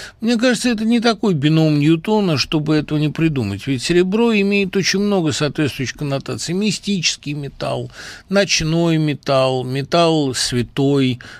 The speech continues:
борющийся с вампирами и так далее. То есть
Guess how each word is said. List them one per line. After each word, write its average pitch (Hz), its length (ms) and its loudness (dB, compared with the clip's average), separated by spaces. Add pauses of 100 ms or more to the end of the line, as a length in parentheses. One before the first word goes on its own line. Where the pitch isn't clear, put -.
(140)
борющийся 120 1040 0
с - 160 -4
вампирами 123 580 -2
и 190 40 -2
так 208 260 0
далее. 123 260 2
То 139 140 -2
есть 156 260 0